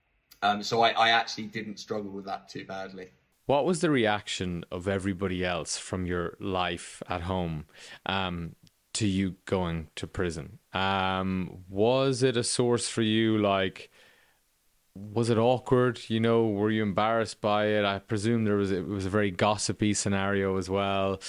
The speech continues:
Speaker 2: Because, you know, if you're from a, a background where it's relatively normal, eh, people will know someone who's gone to prison. It's, it's totally normal and it's not that big a deal. But it sounds like for you, that's not the case. So what was everybody else's reaction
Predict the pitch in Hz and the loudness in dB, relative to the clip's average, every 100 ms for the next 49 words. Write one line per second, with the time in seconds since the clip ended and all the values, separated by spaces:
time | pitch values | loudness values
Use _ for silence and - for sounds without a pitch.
0 | - - - 123 139 131 113 - - 143 | -14 -16 -2 4 6 6 2 -2 0 2
1 | 110 107 135 - 123 110 104 - 101 107 | 2 2 0 2 2 2 2 0 0 0
2 | 104 110 101 98 95 87 - 101 - 95 | 2 0 0 0 0 -2 0 -2 -2 -4
3 | 92 95 92 85 82 _ _ _ 65 62 | -2 -2 -2 -4 -6 _ _ _ -10 -10
4 | - - 95 92 87 85 90 92 92 90 | -14 -6 -6 -2 -4 -4 -4 -2 0 -2
5 | 85 - - 87 87 80 87 - 90 82 | -4 -10 -8 -6 -4 -6 -8 -4 -4 -4
6 | 82 - - - - - 92 85 87 87 | -8 -10 -18 -14 -14 -6 -4 -2 -4 -2
7 | 90 85 82 80 - 78 78 92 85 80 | -2 -2 -4 -6 -6 -6 -4 -4 -6 -4
8 | 87 80 80 85 - 98 92 87 - 92 | -2 -2 -6 -8 -6 -6 -4 -8 -6 -6
9 | 90 95 90 82 - - - _ 92 - | -2 0 -2 -4 -10 -20 -20 _ -8 -2
10 | 101 90 - 98 104 87 - - 95 92 | 0 0 -4 -4 -2 -2 -2 -2 -2 -2
11 | 104 110 117 104 104 101 92 95 92 95 | 2 2 2 0 2 2 0 0 0 -2
12 | - 90 92 90 90 - - 85 | -6 -4 -2 -2 -2 -6 -8 -8